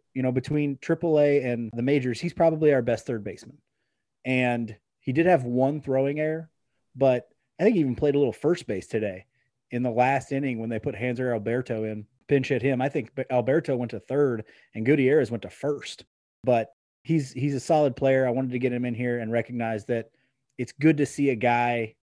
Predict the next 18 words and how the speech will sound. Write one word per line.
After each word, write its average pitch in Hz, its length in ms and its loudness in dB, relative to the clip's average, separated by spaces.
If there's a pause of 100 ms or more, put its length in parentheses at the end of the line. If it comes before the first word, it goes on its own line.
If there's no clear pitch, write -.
(180)
coming 135 240 2
up 120 260 -2
and 113 120 -8
contributing 117 640 -4 (520)
defensively 190 640 2
'cause 135 160 -6
we 147 180 0
needed 143 300 0
it, - 180 -4 (380)
and 123 140 -4
then 120 200 -4
offensively 143 600 -4
because 131 540 -6
it 135 100 -10
looks 139 180 -4
like 156 140 -2
he 175 80 -4
can. 170 300 -6